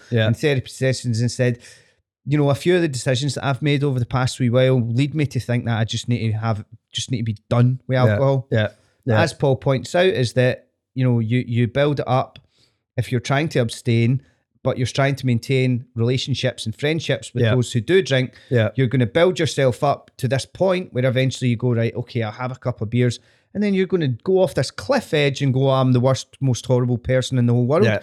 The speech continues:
Speaker 2: When
Speaker 1: yeah.
Speaker 2: actually all you've done is had a few beers and enjoyed the night with your pals.
Speaker 1: Yeah, absolutely. And I think that it's important, that check-in process with yourself and the checks and balances. I mean, we've probably all done it.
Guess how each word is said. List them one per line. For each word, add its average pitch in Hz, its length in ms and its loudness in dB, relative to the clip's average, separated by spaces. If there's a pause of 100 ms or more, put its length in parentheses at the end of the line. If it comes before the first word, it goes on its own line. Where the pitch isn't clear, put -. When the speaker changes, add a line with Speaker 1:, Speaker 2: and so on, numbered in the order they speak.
(200)
Speaker 2:
When 151 140 2
Speaker 1:
yeah. 202 60 4
Speaker 2:
actually 208 320 -2
all 170 140 2
you've 170 120 -6
done 139 160 0
is 139 120 -2
had 131 360 0
a - 60 -20
few - 180 -2
beers 127 400 2 (180)
and 123 120 2
enjoyed 131 320 2
the 127 80 2
night 123 160 2
with 117 80 -4
your 135 80 0
pals. 247 340 -2
Speaker 1:
Yeah, 104 260 0
absolutely. 110 680 -2
And 127 120 0
I 123 40 2
think 156 260 -4
that 135 220 -8
it's - 260 -12
important, 131 460 -2
that 110 200 -4
check-in 120 540 -2
process 123 540 -6
with 123 120 -12
yourself 123 380 -2
and 110 100 0
the 101 60 0
checks 113 360 -6
and 104 100 -2
balances. 123 480 -2
I - 20 -2
mean, 117 220 2
we've 110 160 -2
probably 127 320 0
all 101 160 2
done 104 220 0
it. 135 140 -2